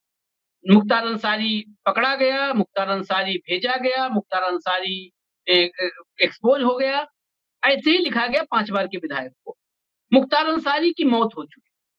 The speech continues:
मुख्तार अंसारी के बारे में एक बयान आया है ओम प्रकाश राजभर, यानी भाजपा के मित्र का, योगी आदित्यनाथ के कैबिनेट मंत्री का,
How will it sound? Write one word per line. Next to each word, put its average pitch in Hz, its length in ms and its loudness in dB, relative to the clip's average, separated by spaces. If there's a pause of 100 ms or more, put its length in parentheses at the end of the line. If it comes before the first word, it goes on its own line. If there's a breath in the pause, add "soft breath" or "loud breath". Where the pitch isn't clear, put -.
(600)
मुख्तार 320 300 2
अंसारी 311 480 0
के 339 160 -4
बारे 269 400 0
में 262 400 0 (760)
एक 254 200 4
बयान 285 400 2
आया 220 260 0
है 220 140 -4
ओम 220 160 4
प्रकाश 196 380 -4
राजभर, 185 520 0 (220)
यानी 226 340 4
भाजपा 190 580 -2
के 185 180 -2
मित्र 196 360 0
का, 269 360 0 (200)
योगी 254 300 4
आदित्यनाथ 233 680 0
के 262 180 -4
कैबिनेट 262 680 -2
मंत्री 226 360 -2
का, 214 420 2